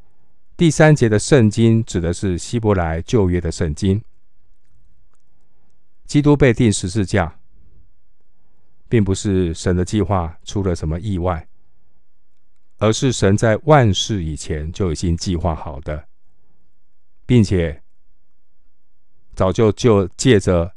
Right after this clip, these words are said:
旧约的圣经要向人启示。基督的受死、埋葬、复活，都是照圣经所说的逐一的应验。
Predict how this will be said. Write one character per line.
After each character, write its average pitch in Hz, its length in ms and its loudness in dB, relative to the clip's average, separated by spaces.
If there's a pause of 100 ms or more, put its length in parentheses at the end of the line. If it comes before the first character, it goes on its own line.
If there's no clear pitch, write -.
旧 120 300 4
约 104 100 4
的 92 100 0
圣 87 260 2
经 90 360 -2
要 92 120 -2
向 87 220 -2
人 78 200 -6
启 - 240 -10
示。 - 340 -8 (2750)
基 180 180 0
督 190 100 6
的 147 120 8
受 127 260 6
死、 76 340 -6 (800)
埋 101 240 2
葬、 107 360 4 (520)
复 151 320 4
活， 80 340 -4 (1160)
都 107 120 2
是 107 140 -2
照 95 240 0
圣 92 240 4
经 90 180 0
所 73 180 -8
说 85 220 -6
的 78 220 -10 (1120)
逐 92 240 -2
一 95 100 0
的 90 160 -4
应 85 300 0
验。 78 240 -6